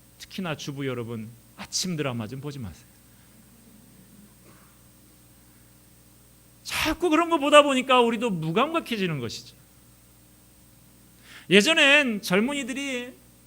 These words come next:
끓는 정욕을 못 이겨서 혼전의 성관계를 혹시 갖는다고 하더라도 부끄러워서 쉬쉬했습니다.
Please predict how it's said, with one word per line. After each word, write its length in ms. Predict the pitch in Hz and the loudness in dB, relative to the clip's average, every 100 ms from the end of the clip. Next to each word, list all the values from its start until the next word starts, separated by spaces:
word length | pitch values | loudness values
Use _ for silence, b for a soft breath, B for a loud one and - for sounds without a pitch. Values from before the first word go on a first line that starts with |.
| - _ B B - | -20 _ B B -6
끓는 340 | 294 311 294 | -2 -2 0
정욕을 460 | 196 208 240 240 208 | 0 4 2 2 2
못 120 | 185 | 4
이겨서 640 | 202 226 202 196 208 202 | 4 2 -2 -2 -4 -4
혼전의 560 | 190 254 247 240 220 214 | -6 -8 -6 -4 -2 -4
성관계를 600 | 220 220 220 208 190 185 | -6 -6 -4 -4 -6 -6
혹시 260 | 185 - - | -8 -12 -14
갖는다고 560 | - 131 165 151 143 | -10 -8 -6 -8 -8
하더라도 520 | 151 170 180 123 151 - | -10 -10 -10 -10 -10 -12
부끄러워서 920 | - 135 - 208 185 123 110 156 196 - - | -14 -14 -10 -8 -6 -6 -8 -10 -10 -14 -20
쉬쉬했습니다. 1160 | - - - 220 208 196 156 147 - 107 87 | -16 -14 -12 -8 -6 -4 -6 -8 -10 -10 -10